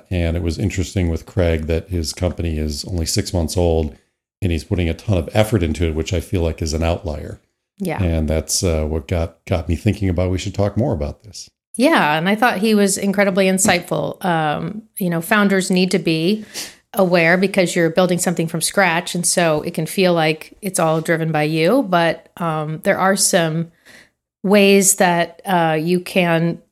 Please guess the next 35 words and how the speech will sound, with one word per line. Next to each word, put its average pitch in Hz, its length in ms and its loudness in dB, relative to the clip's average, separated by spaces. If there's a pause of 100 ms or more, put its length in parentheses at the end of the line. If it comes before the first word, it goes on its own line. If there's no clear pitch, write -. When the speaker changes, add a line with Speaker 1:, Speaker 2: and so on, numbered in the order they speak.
(220)
Speaker 2:
uh, 175 200 2
create 170 340 0
culture 170 320 -2
with 185 240 2
others, 165 640 0
um, 165 460 0
and 180 100 0
not 170 200 -2
have 175 180 0
it 165 60 -2
all 160 140 2
be 165 160 0
on 156 120 -2
the 156 80 -2
leader's 156 260 0
shoulders. 175 580 0
In 190 80 0
fact, 165 260 -4
I 165 40 -4
think 165 160 -8
that's - 240 -6
a 165 40 -4
better 156 220 -4
way 160 140 -4
to 156 100 -4
do 160 200 0
it, 196 160 -2
but - 200 -4 (300)
I 180 60 -2
might 185 240 -2
be 175 40 -8
getting 165 240 -2
ahead 175 180 0
of 170 40 0
myself. 151 640 -2